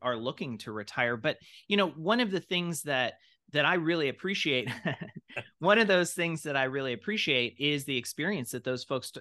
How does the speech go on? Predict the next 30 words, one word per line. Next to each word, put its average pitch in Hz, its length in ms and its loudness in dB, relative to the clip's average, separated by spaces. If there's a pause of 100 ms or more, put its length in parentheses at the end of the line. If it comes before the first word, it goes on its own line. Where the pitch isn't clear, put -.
(120)
the, 143 320 -4
like 151 240 -4
those 165 240 -4
two, 175 420 0
um, 131 460 0 (100)
vinyl, 131 560 -2
um, 107 420 -6 (120)
you 123 120 -8
know, 107 300 -6
extrusion 156 520 -4
operators 110 540 -4
that 113 100 -4
I 107 80 -4
was 107 140 -10
talking 202 380 -6
about. 190 280 -10 (320)
Um, 135 200 -2
we 202 160 2
love 156 520 2
sitting 127 320 -2
down 131 240 2
with 120 160 -6
them. 101 200 -6
So 143 300 0 (240)
what 196 240 2
we 226 140 0
wanna 196 260 0
do 139 380 2
is, 120 240 -6
is, 123 480 -2